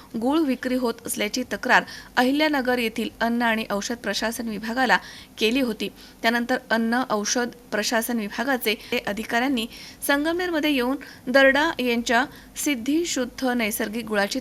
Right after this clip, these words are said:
तपासणी केली. त्याचे नमुने शासकीय प्रयोगशाळेमध्ये तपासण्यात आले. त्यात सदरचा गुळ हा प्रमाणित असल्याबाबत तपासामध्ये निष्पन्न झालाय. त्यांचा अहवाल, प्रमाणपत्र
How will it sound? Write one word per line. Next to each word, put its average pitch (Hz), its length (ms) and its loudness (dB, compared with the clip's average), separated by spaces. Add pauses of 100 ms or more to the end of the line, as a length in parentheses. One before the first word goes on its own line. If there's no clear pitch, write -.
तपासणी 208 420 -4
केली. 202 220 -2 (380)
त्याचे 208 240 0
नमुने 233 380 0 (360)
शासकीय 294 560 2
प्रयोगशाळेमध्ये 233 760 0 (100)
तपासण्यात 226 560 -4
आले. 202 200 -2 (340)
त्यात 302 280 4
सदरचा 247 420 2
गुळ 233 220 -2
हा 247 260 2 (300)
प्रमाणित 277 520 2
असल्याबाबत 220 500 0 (100)
तपासामध्ये 254 580 -2
निष्पन्न 226 500 -2
झालाय. 196 300 0 (580)
त्यांचा 220 280 -2
अहवाल, 220 400 2
प्रमाणपत्र 214 720 -2